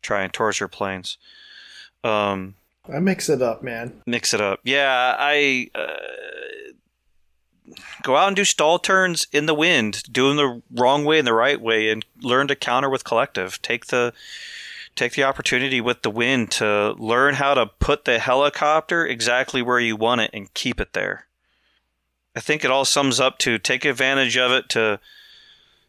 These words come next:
Speaker 1: to, to have it challenge you to put the helicopter you want it to be at and keep it there. I think that's what I'll just sum it up with. 'Cause, um,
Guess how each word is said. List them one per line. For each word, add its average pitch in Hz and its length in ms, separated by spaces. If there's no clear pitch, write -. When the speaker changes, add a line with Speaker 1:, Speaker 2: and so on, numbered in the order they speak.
Speaker 1:
to, 104 440
to - 120
have 117 260
it 113 220
challenge 120 500
you 104 280
to - 160
put - 260
the 117 80
helicopter 117 600
you 104 120
want 110 180
it 110 80
to - 80
be 107 180
at 104 160
and 107 140
keep - 220
it - 120
there. 98 300
I 123 60
think 113 80
that's - 240
what 107 100
I'll 104 80
just 107 180
sum 104 140
it 104 80
up 101 160
with. 101 260
'Cause, 104 280
um, 101 340